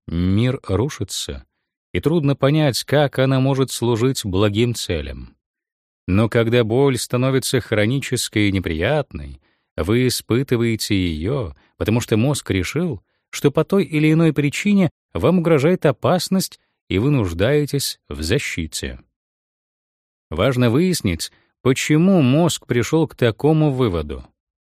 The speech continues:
В конечном счёте, то, что происходит с телом, это лишь часть переживания боли. Наиболее распространены головные боли и боли в спине. Что касается последних, эксперты указывают,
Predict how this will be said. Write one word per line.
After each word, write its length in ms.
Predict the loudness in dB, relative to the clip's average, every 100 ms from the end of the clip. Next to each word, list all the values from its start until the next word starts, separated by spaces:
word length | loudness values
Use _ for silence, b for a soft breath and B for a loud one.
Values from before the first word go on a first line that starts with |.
| _ _
В 80 | -6
конечном 560 | -2 0 0 0 0
счёте, 600 | 0 -2 -2 -2 -4 -6 -6 _ _ -6
то, 80 |
что 120 | -2 0
происходит 720 | 0 0 -2 -2 0 0 -2
с 120 | -6
телом, 560 | -2 0 0 -4 -10 _ _ _ -6
это 120 | -4
лишь 200 | -4 -6
часть 680 | -8 -2 0 0 -4 -8 -4
переживания 680 | -2 -2 -2 0 0 0
боли. 400 | -2 -6 -8 -12 _ _ _ _ _ _ _ -6
Наиболее 640 | -4 2 2 4 2 2
распространены 1000 | 0 -4 -4 -4 -2 -2 0 0 0 0
головные 800 | 0 2 2 2 0 0 0 -2
боли 460 | -2 0 2 0 -4 _ _ -10
и 60 |
боли 280 | -4 -2 -2
в 80 | -4
спине. 520 | -4 -2 -2 -6 -14 _ _ _ _ _ _
Что 160 | -6 -2
касается 400 | 0 2 0 0
последних, 720 | -2 -2 -2 -2 -2 -8 -10 -12
эксперты 460 | -12 -4 -4 0
указывают, 800 | -2 0 0 0 -2 -4 -4 -6